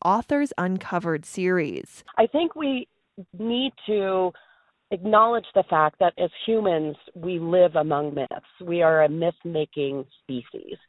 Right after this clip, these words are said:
Speaker 2: And so we do have myths that are foundational to the way that we see things. But, um, what happened, I believe, during pandemic and during this period of political polarization, which,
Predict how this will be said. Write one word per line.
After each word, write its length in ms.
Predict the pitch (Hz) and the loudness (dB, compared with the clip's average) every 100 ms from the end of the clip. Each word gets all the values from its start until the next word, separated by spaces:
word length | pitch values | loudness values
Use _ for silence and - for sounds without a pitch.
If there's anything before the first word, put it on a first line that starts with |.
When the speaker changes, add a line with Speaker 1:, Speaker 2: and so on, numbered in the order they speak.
| _ _ | _ _
Speaker 2:
And 140 | - 208 - | -2 0 4
so 120 | 226 | 4
we 160 | 226 | 4
do 320 | 190 180 233 247 | -4 -2 -2 -2
have 340 | 202 175 165 | 0 0 0
myths 300 | 170 151 151 _ | -2 -4 -6 _
that 140 | 190 | 0
are 120 | 165 156 | 0 0
foundational 800 | 156 160 156 151 - 160 151 151 | -2 0 0 -2 -2 -4 -2 -4
to 140 | - | -4
the 100 | 151 | -6
way 260 | 147 139 143 135 | -4 -2 -2 -2
that 160 | 127 | -2
we 240 | 160 143 - - | -4 -10 -14 -14
see 220 | 175 160 | -12 -12
things. 320 | - - - - _ _ - - | -14 -14 -16 -18 _ _ -18 2
But, 200 | 214 - | 2 4
um, 300 | 220 208 202 - | 2 2 2 -2
what 180 | 220 226 - | -2 -2 -2
happened, 420 | 233 - 311 277 - | -2 0 0 -2 0
I 140 | 185 | 0
believe, 360 | 180 196 202 196 | 0 -4 -6 -6
during 260 | 185 175 175 | -4 -4 -4
pandemic 640 | 160 170 170 185 185 170 - _ _ _ | -8 -10 -6 -6 -4 -6 -10 _ _ _
and 580 | 220 233 240 220 196 - | 0 4 4 0 -4 -4
during 400 | 196 185 175 175 | 0 2 0 -2
this 140 | 160 - _ | -6 -6 _
period 420 | - 214 196 175 170 | -6 -4 0 0 0
of 260 | 185 160 151 - _ _ - | 0 0 0 -8 _ _ -4
political 540 | 202 202 196 - 180 | 0 2 2 0 -4
polarization, 840 | 170 170 170 156 - 165 165 160 151 | -4 -2 0 0 0 -2 -2 -6 -4
which, 140 | 160 | -6